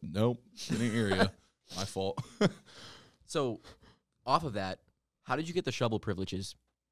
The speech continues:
Speaker 1: Oh, it's, uh, this is something I wanted to avoid. Thanks, Sid. Um,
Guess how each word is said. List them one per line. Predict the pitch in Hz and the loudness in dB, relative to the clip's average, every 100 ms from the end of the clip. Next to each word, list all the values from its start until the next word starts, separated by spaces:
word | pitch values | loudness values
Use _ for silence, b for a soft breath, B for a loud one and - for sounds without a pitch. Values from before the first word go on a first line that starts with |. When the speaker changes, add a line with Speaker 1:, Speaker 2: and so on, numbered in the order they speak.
| _ _ _ _ | _ _ _ _
Speaker 1:
Oh, | 165 156 123 101 90 | 0 2 2 -2 -6
it's, | - - | -6 0
uh, | 131 | 2
this | 110 135 - | 4 4 4
is | 110 | 2
something | 117 95 95 | 2 2 0
I | 92 | 0
wanted | 92 90 90 | 0 -2 -2
to | 90 | -4
avoid. | 87 90 90 90 - _ B B B 240 | -2 0 0 0 -6 _ B B B -6
Thanks, | 98 220 | -6 -2
Sid. | - 90 87 - _ _ _ _ _ - | 2 2 0 -6 _ _ _ _ _ 6
Um, | 120 120 117 113 107 101 | 10 12 12 12 10 6